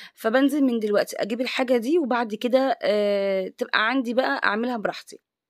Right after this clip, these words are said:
لأن كمان أسبوع هتلاقوا الدنيا تحت زحمة موت، يعني اللي عايز حاجة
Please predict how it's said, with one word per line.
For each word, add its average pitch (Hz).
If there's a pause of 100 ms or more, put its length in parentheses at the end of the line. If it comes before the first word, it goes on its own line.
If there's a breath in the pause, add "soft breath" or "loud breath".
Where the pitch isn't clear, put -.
(220)
لأن 240
كمان 226
أسبوع 226
هتلاقوا 220
الدنيا 233
تحت -
زحمة 202
موت، 208
يعني 180
اللي 175
عايز 220
حاجة 269